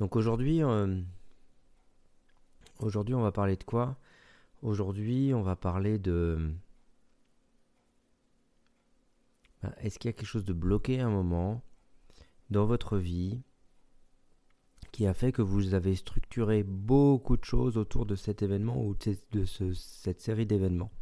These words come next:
Par exemple, il se peut que, euh, vous ayez subi des, du harcèlement, euh, au collège ou au lycée.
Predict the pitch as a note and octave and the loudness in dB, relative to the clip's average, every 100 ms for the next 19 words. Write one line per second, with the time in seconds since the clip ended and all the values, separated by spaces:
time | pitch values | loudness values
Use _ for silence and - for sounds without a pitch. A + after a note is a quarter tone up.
0 | - - - - - - - E2+ F2 E2+ | -10 -10 -12 -16 -18 -6 0 2 0 0
1 | C3 C3+ G2+ - - G2+ C3 - F#2 F#2+ | -2 -2 -4 -4 -2 0 0 0 2 2
2 | G#2+ F#2 E2 D#2+ D#2+ E2 E2 E2 F#2 - | 2 2 0 -2 -4 -4 -2 0 -2 -4
3 | E2 D#2+ F#2+ G#2 F2 F2 E2 E2+ E2 - | -6 -4 -2 0 0 -2 -2 -2 -6 -4
4 | F2 E2 E2+ G2+ G#2+ G2+ E2 D#2 - - | -2 0 0 0 0 0 -2 -4 -8 -16
5 | - - - F2+ A2 F#2+ F2 G2+ F#2+ F2 | -20 -14 -10 -2 0 2 2 0 -2 -4
6 | F2+ - - F2 G#2+ | -6 -6 -2 0 -2